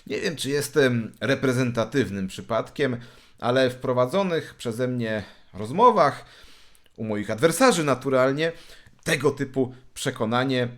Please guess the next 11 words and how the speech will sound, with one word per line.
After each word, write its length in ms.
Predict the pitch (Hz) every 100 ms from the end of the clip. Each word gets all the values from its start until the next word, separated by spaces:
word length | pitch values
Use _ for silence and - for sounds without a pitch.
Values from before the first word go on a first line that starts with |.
| - _ -
zaczyna 420 | 110 131 127 123
prześwitywać 800 | 123 117 - 117 120 104 101 - -
coraz 460 | - - - - -
częściej 680 | 139 127 123 - 123 117 117 - -
i 80 | 110
coraz 520 | 117 110 104 101 - - _ 117
intensywniej. 840 | 117 117 104 - 92 82 73 69 - - - -
Zazwyczaj 720 | 220 233 247 247 196 175 -
pojawia 440 | - 123 139 139 123
się 240 | - 113
ono, 460 | 123 135 127 123